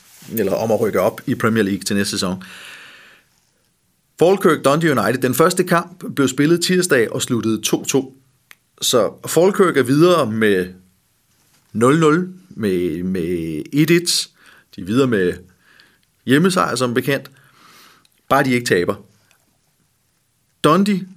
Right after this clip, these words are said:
de præsterede altså kun fire sejre på udebane i hele sæsonen. Det var det laveste antal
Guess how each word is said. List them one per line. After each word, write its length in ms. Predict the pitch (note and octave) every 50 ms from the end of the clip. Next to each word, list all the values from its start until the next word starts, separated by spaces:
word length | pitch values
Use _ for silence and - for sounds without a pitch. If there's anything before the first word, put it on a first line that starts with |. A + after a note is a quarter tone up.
| _ -
de 80 | D3+ D3
præsterede 480 | - D#3 C#3 - D3 F3+ F#3 E3 B2+
altså 160 | G#2+ A2+ A#2+
kun 200 | A2+ - D3+ D#3+
fire 420 | D#3+ - - D#3+ D3 D#3 F3+ F#3 F#3 F#3 - - _ _ _ _ _ _ _ _ _ _ _ _ _ -
sejre 400 | - - G2+ G#2+ A#2+ C#3 D#3 D3+
på 120 | - A#2+
udebane 540 | - C3+ C3+ D#3+ D#3+ A#2+ A2 F2+ E2+ F2+ F2+ -
i 60 | G#2
hele 200 | F#2 A#2 C3+ D3
sæsonen. 440 | C3 G2 F#2 - A2 D2 C2+ A#2 G#2+ _ _ _ _ _ _ - - - - - - _ _ _ _ _ _
Det 80 | - D3+
var 60 | D#3+
det 80 | C#3+ B2+
laveste 400 | B2+ D3 D3 F3 D#3+ - - -
antal 480 | - A#2+ C3+ - - B2+ F#2+ E2 D2